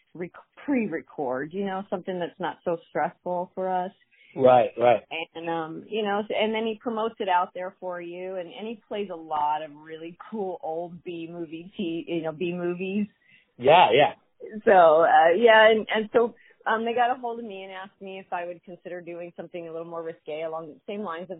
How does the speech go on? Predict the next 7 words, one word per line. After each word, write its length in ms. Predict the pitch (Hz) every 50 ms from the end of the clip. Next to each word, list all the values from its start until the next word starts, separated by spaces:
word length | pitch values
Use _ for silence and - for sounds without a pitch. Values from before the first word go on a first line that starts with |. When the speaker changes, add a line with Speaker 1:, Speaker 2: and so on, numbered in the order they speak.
| 156 135
Speaker 1:
reading 440 | 156 165 160 165 165 165 160 156 147 - 165
my 240 | 165 156 156 156 156
erotic 400 | 156 160 156 143 139 143 147 - _ _ _
stories. 400 | - 226 247 240 208 175 170 175 _
And 140 | 165 170 175 - _
so 260 | 165 160 165 165 165 - _ _ _ _ _ _ _
I 340 | - 160 170 175 175 160